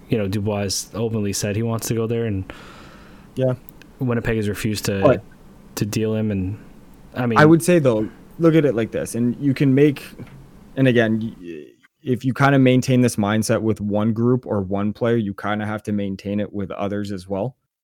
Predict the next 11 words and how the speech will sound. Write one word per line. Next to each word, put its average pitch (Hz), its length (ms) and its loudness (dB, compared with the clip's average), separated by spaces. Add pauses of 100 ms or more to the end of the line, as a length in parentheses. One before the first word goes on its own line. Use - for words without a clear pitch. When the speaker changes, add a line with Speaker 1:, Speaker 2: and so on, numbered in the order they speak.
(520)
Speaker 2:
um, 104 200 -4
especially 107 480 -4
not 101 300 -2
as 104 100 -4
talented 107 380 -4
ones. 117 320 -2 (1300)
Dubois 139 340 4
can 139 140 0
go 120 160 4
there, 101 160 2
great. 98 340 -2